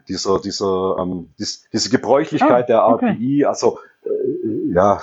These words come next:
Speaker 1: äh, sportwissenschaftlich ist es dann auch wahrscheinlich nicht komplett auf seiner Halde, aber er hat's etabliert.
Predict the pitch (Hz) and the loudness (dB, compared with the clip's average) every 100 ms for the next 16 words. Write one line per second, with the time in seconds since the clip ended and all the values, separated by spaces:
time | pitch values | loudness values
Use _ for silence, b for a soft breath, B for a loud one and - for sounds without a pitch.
0 | - - 87 - - 98 98 98 87 95 | -6 -4 -2 -2 -4 -2 0 0 2 0
1 | - - 82 85 87 85 87 90 85 - | 0 -2 -2 -2 0 2 4 4 2 0
2 | 87 87 90 - 82 78 85 85 85 90 | 0 -2 -4 -4 -4 -2 0 2 2 2
3 | - - - 92 92 90 87 87 - 113 | 0 0 2 2 2 2 2 0 -2 2
4 | 120 117 - 92 - 85 76 76 - | 4 4 0 -2 -2 -2 -2 -4 -4